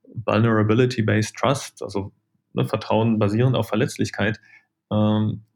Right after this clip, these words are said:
dann beschäftigen wir uns ja nur noch mit uns selbst. Wir sind hier ein, wir sind doch ein Wirtschaftsunternehmen, da ist es doch wichtig, wir müssen Probleme schnell erkennen, wir müssen die schnell beheben, wir müssen uns gegen unsere Konkurrenz am Markt durchsetzen.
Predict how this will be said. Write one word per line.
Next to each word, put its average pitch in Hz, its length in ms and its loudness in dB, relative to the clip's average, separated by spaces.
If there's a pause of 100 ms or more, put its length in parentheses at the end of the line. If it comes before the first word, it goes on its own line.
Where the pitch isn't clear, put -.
(100)
dann 104 140 2
beschäftigen 127 440 2
wir 113 100 2
uns 117 120 2
ja 113 80 2
nur 131 140 2
noch 123 140 0
mit 117 120 0
uns 107 140 0
selbst. - 320 -2
Wir 104 80 0
sind 123 160 2
hier 113 140 2
ein, 104 420 0
wir 107 100 -4
sind 123 120 0
doch 117 80 -2
ein 107 80 0
Wirtschaftsunternehmen, 104 1000 0
da 104 360 -2 (240)
ist 127 120 -4
es 131 80 -2
doch 107 200 -4
wichtig, 117 560 0
wir 107 80 0
müssen 110 540 0 (1200)
Probleme 107 460 2
schnell 127 400 2
erkennen, 104 540 2
wir 104 80 0
müssen 123 240 -2
die 120 80 0
schnell 135 380 0
beheben, 107 880 2 (240)
wir 113 100 -8
müssen 120 220 -6
uns - 540 -12
gegen 117 220 0
unsere 113 220 0
Konkurrenz 113 500 2
am 127 140 0
Markt 107 300 0
durchsetzen. 110 760 -2